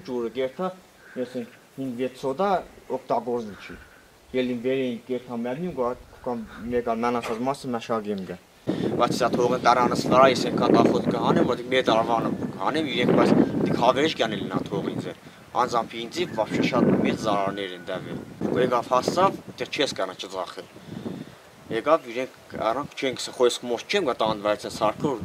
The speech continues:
հողոտ բան։ Ցաղնա դանք շատ հեշ մի մը չեն ուզի ծախել։ Ժելեզ դարոգա մենք դիմեցինք, գսեմ, մենք գործ չունենք, այդ պետությունը ձեզ վարձահատության են անում։ Որտեվ հողերն առկանեցինք, մենք պետության հետ ենք գործերներով, պետությունը մեզի բարանդավի մեխանոց է։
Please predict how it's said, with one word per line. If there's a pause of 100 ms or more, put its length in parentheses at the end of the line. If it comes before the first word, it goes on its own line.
(160)
հողոտ
բան։ (160)
Ցաղնա
դանք
շատ
հեշ
մի
մը
չեն
ուզի
ծախել։ (260)
Ժելեզ
դարոգա
մենք
դիմեցինք,
գսեմ, (280)
մենք (160)
գործ (140)
չունենք,
այդ
պետությունը
ձեզ
վարձահատության
են
անում։ (840)
Որտեվ
հողերն
առկանեցինք,
մենք
պետության
հետ
ենք
գործերներով,
պետությունը
մեզի (120)
բարանդավի (240)
մեխանոց
է։